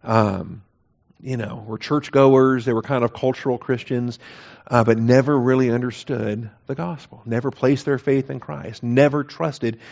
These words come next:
in Jesus Christ for eternal life. Then all of a sudden they start looking around them and they don't understand why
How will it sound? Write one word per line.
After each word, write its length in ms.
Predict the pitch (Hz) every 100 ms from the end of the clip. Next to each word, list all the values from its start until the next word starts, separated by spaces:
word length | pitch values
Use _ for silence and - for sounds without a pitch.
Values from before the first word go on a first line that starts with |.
| -
in 140 | 120 110
Jesus 360 | 127 127 123
Christ 380 | - 135 123 -
for 160 | - 117
eternal 360 | - 120 123
life. 500 | 135 123 123 - _ _ _ _ _ _ _ _ _ _ _ _
Then 140 | 113 113
all 140 | 117
of 100 | 120
a 40 |
sudden 320 | 113 139 127 117
they 100 | 110
start 220 | 131 110
looking 240 | 127 135
around 300 | 113 123 131
them 160 | 120 113
and 60 |
they 60 | 113
don't 160 | 117 120
understand 520 | 113 107 127 123 117
why 260 | 117 120